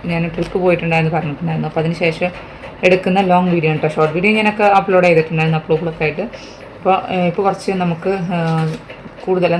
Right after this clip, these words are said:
നല്ല ഹൈ, നല്ല ക്വാളിറ്റി മെറ്റീരിയൽസിൽ സോഫ്റ്റ് cotton-ിൽ ഡിജിറ്റൽ പ്രിന്റ് with, ആഹ്,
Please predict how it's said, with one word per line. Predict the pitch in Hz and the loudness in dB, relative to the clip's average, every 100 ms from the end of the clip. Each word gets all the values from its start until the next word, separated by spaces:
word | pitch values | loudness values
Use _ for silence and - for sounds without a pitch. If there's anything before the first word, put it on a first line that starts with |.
| 180 | 0
നല്ല | 175 196 190 185 | 2 0 0 -2
ഹൈ, | 175 180 175 | -2 -2 -6
നല്ല | 175 202 208 | -6 -6 -4
ക്വാളിറ്റി | 196 165 - 180 | -2 -2 -4 -6
മെറ്റീരിയൽസിൽ | - 165 160 185 196 | -4 -4 -4 -6 -6
സോഫ്റ്റ് | 170 156 151 190 - | 0 -2 -2 -8 -2
cotton-ിൽ | 156 156 151 175 156 | -2 -2 -4 -4 -4
ഡിജിറ്റൽ | 170 156 185 170 | -6 -4 -2 -2
പ്രിന്റ് | 151 151 160 | -2 -2 -4
with, | - 233 - - - - - - - 170 | -2 -4 -6 -18 -18 -16 -16 -16 -4 0
ആഹ്, | 165 160 156 151 | 4 4 4 2